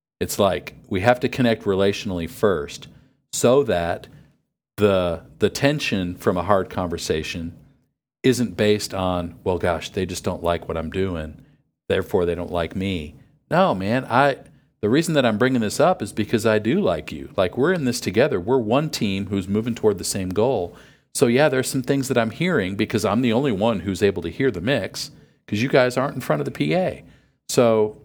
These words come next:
if, if we can collaborate and cooperate on making it better, um, it's gonna be better. And so that requires a couple of things. I think first, we have to have a clearly defined win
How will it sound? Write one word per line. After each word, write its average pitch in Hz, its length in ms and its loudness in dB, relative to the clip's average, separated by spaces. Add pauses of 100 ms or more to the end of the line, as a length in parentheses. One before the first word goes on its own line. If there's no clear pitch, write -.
(200)
if, 110 420 2 (500)
if - 160 -2
we 127 120 0
can 123 160 0
collaborate 101 580 2
and 98 140 -6
cooperate 101 500 2
on 92 140 -4
making 95 260 -2
it 87 140 -8
better, 95 380 0 (600)
um, 92 440 -2
it's 101 140 -2
gonna 104 200 0
be 87 120 -2
better. 78 420 -4
And 101 140 -6
so 101 420 2 (380)
that 135 140 2
requires 113 560 2
a - 20 0
couple 90 300 0
of 82 80 -8
things. 73 440 -8
I 98 100 -4
think - 200 -6
first, 98 640 0 (1000)
we 95 100 0
have 107 260 2
to 98 120 -2
have 98 140 2
a 87 40 -2
clearly 110 440 0
defined 90 720 -2 (720)
win 82 400 -4